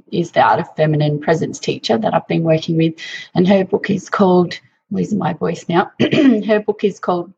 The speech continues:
um, Powerful and Feminine. And the funny thing is, I was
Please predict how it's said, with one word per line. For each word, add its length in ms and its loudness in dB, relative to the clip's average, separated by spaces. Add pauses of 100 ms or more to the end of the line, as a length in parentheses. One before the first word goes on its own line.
(160)
um, 380 2
Powerful 520 0
and 220 -2
Feminine. 420 0 (460)
And 160 4
the 20 0
funny 380 0
thing 160 2
is, 260 -2
I 120 2
was 280 0